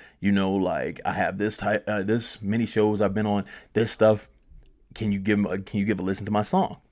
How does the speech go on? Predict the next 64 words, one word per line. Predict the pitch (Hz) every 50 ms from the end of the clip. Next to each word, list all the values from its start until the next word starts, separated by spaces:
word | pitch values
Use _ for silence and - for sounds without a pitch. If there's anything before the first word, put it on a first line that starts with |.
| _ _ _ _ _ _ _ _ - - - - - _
That's | - - 156 - -
the | 170
way | 156 143 139 123
I | 113 107 101
did | - - 87 73
it. | 69 62
Like, | 65 78 78 95 -
some | - - 143 147
people | 151 147 147 135
tell | 104 - 135 123 123
you | 120 117 113
to | 104
do | 95 110 107 104
tons | 101 - - 117 117 110
of | 104
different | 104 107 104 107 104
other | 104 95
ways. | 95 92 98 101 98
I | - 101 101
did | 101 104 104 110
it, | 101
and | 85 95 95
I | 95 98
was | 98 95 98
able | 101 98
to | 95 92
get | 92 98 101
it | 101
on | - 90 95 95
mo-, | 92 90 - -
I | 95 98 104
was | 98 95
able | 101 101 98
to | 95
get | 95 95 87 - -
tons | - - 98 104 113 101
of | 101
my | 104 196 95 - - - - - _
songs | - - - 143 101 107 107 107 95 95
on | - 95 95 95 95 95
tons | - - 117 113 107
of | 104 101
different | 104 98 - 95 98
radio | 104 98 92 73 71
stations. | - - - - - - - - - - - - - _ _ _ -
So | - - - 113 104 101 101 98 98 - -
I | 101 107 110
would, | 107 110 104 - -
I | 101 107
would | 104 101 95
find | - 107 101 98 92
emails. | 92 110 107 101 92 90
Sometimes | - 113 107 110 110 104
I | 107
would | 104 104 101 104
use | 101 101 95 -
email | - 107 107 107 101 90 90
checkers, | - - 80 69 - - - -
and | - 98 98
I | 95 95
knew, | 95 101 101 101
like, | 95 95 95 -
the | 98 95
website. | 92 101 107 110 101 - - 98 92 90 -